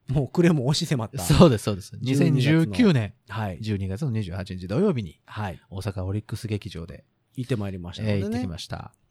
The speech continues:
Speaker 1: あの、で、今回は珍しく前後編にしようかなと。
Speaker 2: そうです。
Speaker 1: 思っておりまして。
Speaker 2: はい。
Speaker 1: えー、去年流したロケ、
Speaker 2: うん。うん。
Speaker 1: えっと、ルイ君と行く謎解き旅
Speaker 2: 謎解き旅。はいはいはい。
Speaker 1: は、えっと、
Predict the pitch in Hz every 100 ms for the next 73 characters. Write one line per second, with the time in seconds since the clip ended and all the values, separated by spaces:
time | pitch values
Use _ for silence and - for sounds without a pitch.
0 | _ _ 190 175 175 170 208 269 339 330
1 | 202 139 151 202 233 220 - 120 185 240
2 | 254 233 233 220 202 214 - 87 80 -
3 | - _ _ _ _ 294 143 - - _
4 | _ 123 110 - 98 92 90 - 107 98
5 | 185 196 196 190 277 302 294 247 208 196
6 | 190 202 202 180 - - 208 214 185 -
7 | _ - 156 151 151 - 95 - _ _
8 | 143 107 110 113 - 107 180 175 131 113
9 | 95 98 - 101 92 - _ _ _ _
10 | _ _ _ _ _ _ _ _ _ _
11 | _ - 151 143 131 - 165 160 131 127
12 | 113 104 90 90 - 113 95 285 185 131
13 | - 120 113 107 101